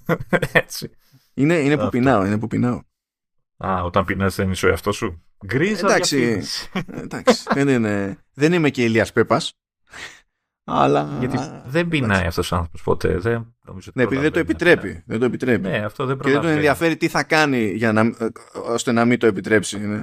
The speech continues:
Speaker 1: Αναφέρουμε άτομα που δεν τα ξέρει ο κόσμος, εντάξει.
Speaker 2: Ναι, ναι.
Speaker 1: Εσωτερικά
Speaker 2: Α,
Speaker 1: αστεία.
Speaker 2: όχι, α, απλά είναι ένα, ένα, ένας, ένας άνθρωπος που στο λέει, στο λέει με πάσα ειλικρίνεια. Όταν στο λέει πρώτη φορά νομίζεις ότι κάνει πλάκα, ότι είναι χιούμορ και ότι απλά είναι deadpan το στυλ. Αλλά το εννοεί. Λέει ότι όταν πεινάω δεν είμαι καλός άνθρωπος.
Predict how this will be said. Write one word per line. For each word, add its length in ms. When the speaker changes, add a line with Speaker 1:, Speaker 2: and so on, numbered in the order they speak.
Speaker 1:
Αναφέρουμε 680
άτομα 160
που 60
δεν 100
τα 60
ξέρει 220
ο 60
κόσμος, 280
εντάξει. 420
Speaker 2:
Ναι, 100
ναι. 120
Speaker 1:
Εσωτερικά 300
Speaker 2:
Α, 20
Speaker 1:
αστεία. 380
Speaker 2:
όχι, 200
α, 160
απλά 280
είναι 80
ένα, 300
ένα, 260
ένας, 320
ένας 360
άνθρωπος 360
που 80
στο 160
λέει, 280
στο 140
λέει 120
με 80
πάσα 220
ειλικρίνεια. 420
Όταν 120
στο 120
λέει 80
πρώτη 160
φορά 160
νομίζεις 260
ότι 120
κάνει 180
πλάκα, 320
ότι 200
είναι 140
χιούμορ 400
και 100
ότι 140
απλά 200
είναι 200
deadpan 380
το 60
στυλ. 300
Αλλά 200
το 100
εννοεί. 520
Λέει 140
ότι 180
όταν 240
πεινάω 400
δεν 200
είμαι 140
καλός 260
άνθρωπος. 420